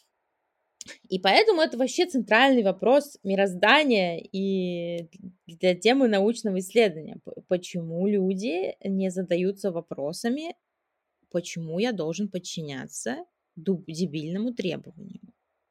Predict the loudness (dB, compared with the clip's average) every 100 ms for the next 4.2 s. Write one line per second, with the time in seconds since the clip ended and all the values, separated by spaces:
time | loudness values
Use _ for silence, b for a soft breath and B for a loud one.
0 | _ _ -4 0 2 0 -2 -6 -4 -6
1 | -6 -6 2 2 2 -4 -10 -10 -12 -4
2 | -2 -2 -2 -4 -6 -10 -10 -8 -8 -8
3 | -8 -6 -6 -6 -4 -4 -4 -8 -10 -8
4 | -8 -10